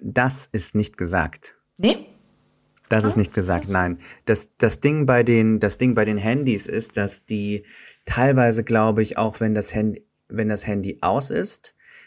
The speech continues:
Speaker 1: bestimmte Ortungsfunktionen vornehmen können. Ich glaube, man kann sowas machen, wie dass man sim-Karten ort-, ortet.
Speaker 2: Ah, okay,
Speaker 1: Auch
Speaker 2: gut.
Speaker 1: wenn das, auch wenn das Ding aus ist.
Speaker 2: Okay, gut.
Speaker 1: Aber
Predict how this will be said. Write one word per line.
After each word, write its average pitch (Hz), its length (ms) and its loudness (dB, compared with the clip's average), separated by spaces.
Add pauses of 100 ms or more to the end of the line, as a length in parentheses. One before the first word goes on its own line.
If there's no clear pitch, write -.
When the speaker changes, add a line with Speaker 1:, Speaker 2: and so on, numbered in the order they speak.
(140)
Speaker 1:
bestimmte 135 480 -2
Ortungsfunktionen 143 840 -4
vornehmen 139 520 -4
können. 135 380 -2
Ich - 140 -12
glaube, 120 260 2
man 117 180 0
kann 123 180 0
sowas 117 320 -2
machen, 113 300 -2
wie 113 180 -4
dass 107 200 -2
man 107 220 -2
sim-Karten 107 760 -4
ort-, 73 400 -8 (260)
ortet. - 500 -6
Speaker 2:
Ah, 247 220 6
okay, 190 340 0
Speaker 1:
Auch 117 160 2
Speaker 2:
gut. 285 100 6
Speaker 1:
wenn 123 120 4
das, 120 200 2
auch 120 200 0
wenn 127 120 4
das 117 200 2
Ding 117 160 0
aus 76 260 -4
ist. - 380 -4 (920)
Speaker 2:
Okay, 185 340 -4 (180)
gut. - 120 -4
Speaker 1:
Aber 120 140 2